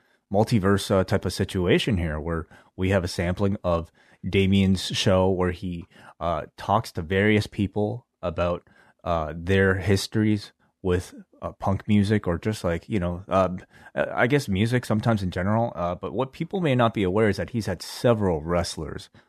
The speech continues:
on his podcast talking about their history with punk music. So, uh, I'm very excited to find out who this might be. Um, it probably w-,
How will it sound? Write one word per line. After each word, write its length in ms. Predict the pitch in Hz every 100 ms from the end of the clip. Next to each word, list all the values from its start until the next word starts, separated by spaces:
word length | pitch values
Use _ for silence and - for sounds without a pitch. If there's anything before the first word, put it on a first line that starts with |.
| _
on 180 | 90 87
his 160 | 87
podcast 720 | - - 87 85 - 80 78 - -
talking 440 | - 87 - 85
about 400 | 78 80 80 - - _ _
their 140 | 92 90
history 400 | 92 - 92 87
with 200 | 80 -
punk 220 | 90 76
music. 460 | 82 85 80 73 - _ _ _ _
So, 360 | 92 80 80 -
uh, 240 | 85 82
I'm 140 | 87 98
very 160 | 107
excited 320 | 101 95 92
to 60 | -
find 220 | - 98
out 80 | 92
who 120 | 98
this 180 | 90 -
might 160 | 82 -
be. 260 | 87 123 - _ _ _ _ _ _ _ _
Um, 420 | 131 90 82 80 - _ _ _ _ -
it 120 | -
probably 380 | - 139 135 110
w-, 160 | 98